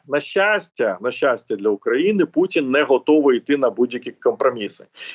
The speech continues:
От навіть питання постачання північнокорейських снарядів. Це, як я сказав, дуже болюче питання і показує, що Путін готовий далі йти на ескалацію. І ми бачимо, що прискорюються деякі питання. Наприклад,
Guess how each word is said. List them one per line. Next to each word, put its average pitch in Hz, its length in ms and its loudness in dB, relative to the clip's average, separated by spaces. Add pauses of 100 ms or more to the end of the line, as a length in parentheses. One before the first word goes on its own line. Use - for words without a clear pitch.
(140)
От 131 200 2
навіть 202 360 4
питання 170 720 0
постачання 143 1000 0
північнокорейських 135 960 0
снарядів. 127 540 2 (540)
Це, 175 360 4
як 143 180 0
я 139 60 0
сказав, 127 400 -2
дуже 139 240 0
болюче 131 420 0
питання 240 460 0
і 220 40 2
показує, 170 520 0
що - 160 -8
Путін 175 300 -6
готовий 156 420 0
далі 131 300 2
йти 110 180 -12
на 107 120 -8
ескалацію. 104 560 0
І - 20 0
ми 165 80 2
бачимо, 151 480 0
що 131 460 2 (500)
прискорюються 208 600 2
деякі 170 340 2
питання. 110 480 0
Наприклад, 139 500 0